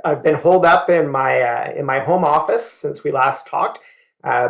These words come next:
but the company has been progressing in, in such a fantastic way. Um, we've been, uh, including myself as part of the technical team, uh, we've been digging deep into, uh,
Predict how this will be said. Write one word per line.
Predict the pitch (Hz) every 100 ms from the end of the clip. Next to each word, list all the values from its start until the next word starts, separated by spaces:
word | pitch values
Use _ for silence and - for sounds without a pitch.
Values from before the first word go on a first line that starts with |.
| -
but | 139
the | -
company | - 151 165 165
has | 139 131
been | - 139 127 123 -
progressing | 131 131 139 - 131 123
in, | 131 135 135
in | 127
such | 127 139 -
a |
fantastic | - - - - 123 - - -
way. | 73 123 - _ _ _ _ -
Um, | 135 123 127 120
we've | 135 127 _
been, | 131 123 120 117 _
uh, | 139 120 - -
including | - - - 147 135
myself | 127 117 - 139 143
as | 123
part | - 135
of | 131
the | -
technical | - 143 147 139 135
team, | 135 147 151 151 - _ _ _
uh, | - 120 127 - - _
we've | 131 131 127 _
been | 135 123 123 - _
digging | - 147 139 131 127
deep | 143 160 160 214
into, | 151 127 127 - 139 135 131 127 -
uh, | -